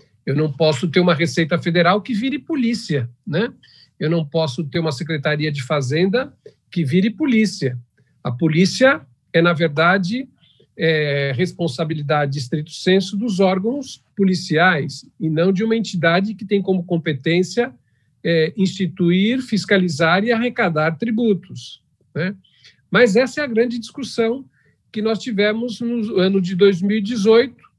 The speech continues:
e continuamos a ter ainda com o segmento de alguns tipos de tarefas que são feitas, é, pela polícia, seja ela civil, seja ela federal,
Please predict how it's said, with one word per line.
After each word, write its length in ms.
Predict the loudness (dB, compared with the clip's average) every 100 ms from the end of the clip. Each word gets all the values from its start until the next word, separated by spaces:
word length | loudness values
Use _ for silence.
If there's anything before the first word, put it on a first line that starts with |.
| _ _ _
e 60 | -6
continuamos 720 | -4 -2 4 6 6 4 0
a 100 | -2
ter 200 | 0 2
ainda 460 | 2 0 -2 -4
com 400 | -4 0 0 0
o 60 | -6
segmento 600 | -10 -6 0 2 2 0
de 100 | -2
alguns 420 | -2 -2 -4 -6
tipos 460 | -6 -6 -6 -6 -4
de 140 | -4
tarefas 760 | 0 2 4 2 0 -4 -6 -14 _ _ _ _
que 100 | -6
são 220 | 0 0
feitas, 680 | 2 2 2 2 0 -2 -16 -20 _
é, 440 | -4 0 0 0 0
pela 200 | 2 2
polícia, 640 | 2 -2 0 0 -4 -10 -8
seja 340 | 0 2 2
ela 180 | 0 -2
civil, 560 | -2 -2 0 0 0 -6 _ _ _
seja 380 | -12 -2 0 0
ela 160 | 0 0
federal, 680 | 0 2 4 4 0 -8